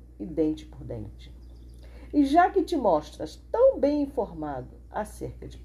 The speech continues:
Margarida, poderás, em sã consciência, suprimir as razões que me compelem a decretar-lhe a morte?" "Não discuta os motivos que te conduzem",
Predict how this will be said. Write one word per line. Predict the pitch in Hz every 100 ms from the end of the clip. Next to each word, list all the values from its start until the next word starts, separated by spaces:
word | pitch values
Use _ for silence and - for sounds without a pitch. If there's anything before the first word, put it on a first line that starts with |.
| -
Margarida, | 127 131 139 170 202 139 - - - - - - - -
poderás, | 466 466 311 208 220 233 220 180
em | 190
sã | 180 - 269 285
consciência, | 247 214 - 147 151 175 170 156 - - - - - -
suprimir | - 359 - 285 226 247
as | 247
razões | 233 160 147 190 202 165 135 - - - - - - -
que | 294 294
me | 277
compelem | 277 254 196 - 190 202 208 175 147 131 - - - -
a | 196
decretar-lhe | 190 196 262 262 - - 208 - - 196 220 202 190 160 147 - -
a | 151
morte?" | 156 220 - - - - - - - - - - - - - - - - - - - - - - - -
"Não | 196 202
discuta | 190 208 - 240 233 233
os | 240
motivos | 247 247 196 196 190
que | -
te | 180 185
conduzem", | 185 175 135 127 123